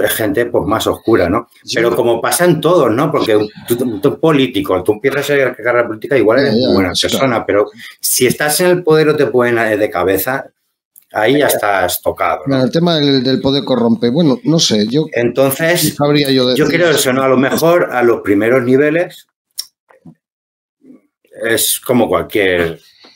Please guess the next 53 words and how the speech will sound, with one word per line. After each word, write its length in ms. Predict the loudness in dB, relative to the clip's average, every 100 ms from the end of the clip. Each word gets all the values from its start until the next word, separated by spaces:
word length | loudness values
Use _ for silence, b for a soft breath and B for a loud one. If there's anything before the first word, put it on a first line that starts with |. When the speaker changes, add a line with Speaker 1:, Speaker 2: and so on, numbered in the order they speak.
| _ -14
Speaker 1:
escuela, 440 | -12 -4 0 2
Speaker 2:
Pero 120 | 2
Speaker 1:
oficio, 400 | 0 0 -2 -2
tal, 320 | -2 -2 -2 -2
pero 160 | -2
a 20 | 0
lo 60 |
mejor 360 | -2 -2 0 2
ya 120 | 0
Speaker 2:
yo 140 | 0
Speaker 1:
cuando 160 | 0 0
Speaker 2:
quería, 160 | 0 0
Speaker 1:
asciendes 420 | 0 0 0 -2
o 40 |
Speaker 2:
yo 60 | -4
Speaker 1:
incursionas 640 | 0 0 0 0 2 2
Speaker 2:
quisiera 160 | 0 0
Speaker 1:
en 100 | 0
el 80 | 0
Speaker 2:
que 60 |
Speaker 1:
interior, 640 | 0 0 0 2 2 0 -4 _ _ _ _ _ _ _ _ _ _
pues 800 | 0 2 2 0 -2 -4 -4 -2
Speaker 2:
quisiera 320 | 0 2 2
Speaker 1:
a 40 |
lo 60 | 2
Speaker 2:
hacer 180 | 2 2
una 140 | 2
Speaker 1:
mejor 120 | 0 0
es 40 |
cuando 240 | 0 0
Speaker 2:
pregunta, 100 | 0 0 0
Speaker 1:
está 20 |
ahí. 220 | 2 2 0 _
Speaker 2:
quisiera 280 | -2 0 2
una 100 | 2
pre-, 160 | 0 -2
hacer 160 | -2 0
una 120 | 0
pregunta 560 | 0 0 0 0 -2 -4
a, 300 | -2 -2 -2 -4
a 80 | -2
Iñaki, 380 | 0 0 -2 -4
aprovechando 760 | -2 0 0 0 2 2 0
que 140 | -4 -6
lo 120 | -4
tenemos 360 | 0 2 2
aquí. 220 | 0 -2 -6 b b -4
¿Te 80 |
has 40 | -2
visto 180 | 0 0
la 120 | 2
pregunta 460 | 2 4 4 0 0
que 260 | 0 0